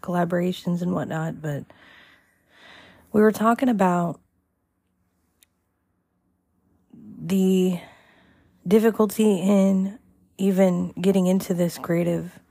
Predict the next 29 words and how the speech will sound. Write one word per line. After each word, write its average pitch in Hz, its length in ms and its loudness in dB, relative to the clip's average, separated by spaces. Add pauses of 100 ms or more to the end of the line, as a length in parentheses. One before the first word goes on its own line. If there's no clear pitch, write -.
(280)
space - 600 -2
with 156 260 -6
you 151 120 -2
in 151 100 -2
this 156 140 -6
podcast 165 680 -6
here, 156 340 -4 (260)
specifically 180 680 0
because 160 340 -4
I 156 100 0
was 160 160 -4
tell-, 165 300 -4
I 170 100 -2
was 165 120 -2
saying 175 400 0
that 165 340 -2 (960)
it's 185 160 0
like 180 160 2
having 165 300 0
two 175 200 0
separate 165 360 -2
realities 156 640 -4
sometimes. 147 500 -10
The 151 100 -8
dream 175 280 0
state 175 300 -2
merging 165 400 -2
with 151 160 -6
reality 151 540 -4